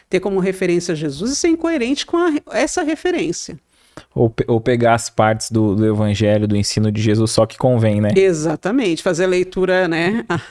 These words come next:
Speaker 1: aquela leitura
Speaker 2: Adap-,
Speaker 1: seletiva.
Speaker 2: adaptar pro nosso, o que, pro que a gente gostaria de ouvir, né?
Speaker 1: Exatamente. E outra, o ensinamento é pra mim.
Speaker 2: Sim.
Speaker 1: Né? O que eu acho que, é o que eu acho que a gente precisa entender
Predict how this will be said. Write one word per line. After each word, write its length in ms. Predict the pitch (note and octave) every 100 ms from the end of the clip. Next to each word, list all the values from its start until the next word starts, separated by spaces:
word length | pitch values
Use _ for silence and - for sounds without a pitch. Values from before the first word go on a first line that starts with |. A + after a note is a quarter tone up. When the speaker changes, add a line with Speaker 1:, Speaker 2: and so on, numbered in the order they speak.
| -
Speaker 1:
aquela 260 | E3 G3+ F3+
leitura 560 | F#3+ F#3 F#3 G3 F3+ E3+ - -
Speaker 2:
Adap-, 100 | A3
Speaker 1:
seletiva. 460 | A3+ A3 A#3 A3+ A3 G3+ F3+
Speaker 2:
adaptar 440 | D#3+ A#2 A#2+ A#2+
pro 160 | E3+ B2
nosso, 480 | B2 C3 - C#3 B2+
o 20 |
que, 140 | - A2+ -
pro 140 | A#2+
que 80 | A#2+
a 60 | A#2+
gente 240 | B2 -
gostaria 480 | B2 A#2+ B2 A#2+ B2+
de 100 | C3
ouvir, 320 | C3 A2+ A2
né? 100 | G#2+
Speaker 1:
Exatamente. 920 | F3+ D3+ D#3 D3+ F3 G#3+ D3 - - - _ - _ -
E 120 | E4
outra, 500 | G3 F3+ F3+ B2+ - _ _ _ _ _ _ _ _ _ _ _ _ _ -
o 80 |
ensinamento 560 | F3 - E3+ E3 D#3 F3+
é 40 |
pra 200 | F3+ A3
mim. 300 | C4+ E3+ - - _ _ _ _
Speaker 2:
Sim. 380 | - - G2 G2 _ _ _ -
Speaker 1:
Né? 360 | D3 C#3+ D#3 -
O 80 |
que 120 | - E3
eu 40 |
acho 200 | E3 -
que, 160 | E3+ -
é 140 | D#3
o 40 | D#3+
que 120 | E3+
eu 40 |
acho 200 | E3 -
que 60 | F3+
a 40 |
gente 220 | E3+ F#3+
precisa 440 | F3 E3 - B3 C4
entender 800 | C4 F#3+ D#3 C#3+ D#3+ A3 F#3+